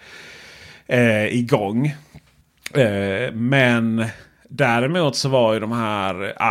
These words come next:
iSettle och amerikanska Stripe och de här var ju att man helt plötsligt såg att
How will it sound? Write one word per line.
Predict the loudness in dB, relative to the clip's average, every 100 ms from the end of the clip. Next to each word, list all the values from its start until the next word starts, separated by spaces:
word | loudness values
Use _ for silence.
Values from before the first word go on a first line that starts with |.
| 2
iSettle | 2 0 2 2 0 -4 0 2 2 0
och | -2 -2 -2 -4 -8 -6 -6
amerikanska | -6 -8 -4 -4 -4 -8
Stripe | -6 -4 0 2 2 2
och |
de | 2
här | 4 2 2
var | 0
ju | 0 -2 -2 -2 -2 -2
att | -4 -2
man | 0
helt | 0 0
plötsligt | 0 0 2 0 0 -4
såg | -2 2 2 2 0 -2
att | 0 -2 -4 -14 -18